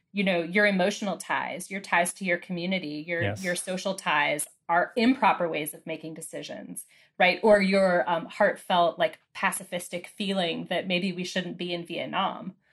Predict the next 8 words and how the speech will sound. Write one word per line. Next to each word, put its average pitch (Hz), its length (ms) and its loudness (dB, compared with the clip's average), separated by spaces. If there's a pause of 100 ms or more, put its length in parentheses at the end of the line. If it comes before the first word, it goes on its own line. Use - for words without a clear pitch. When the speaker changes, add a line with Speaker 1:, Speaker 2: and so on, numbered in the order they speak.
(260)
Speaker 1:
Well, 190 100 -2
that's 208 220 4
Speaker 2:
Right. 107 180 4
Speaker 1:
simply 269 300 2
irrational 160 580 2
and - 140 2
Speaker 2:
<laughs> - 20 -8
Speaker 1:
unacceptable, 151 800 -2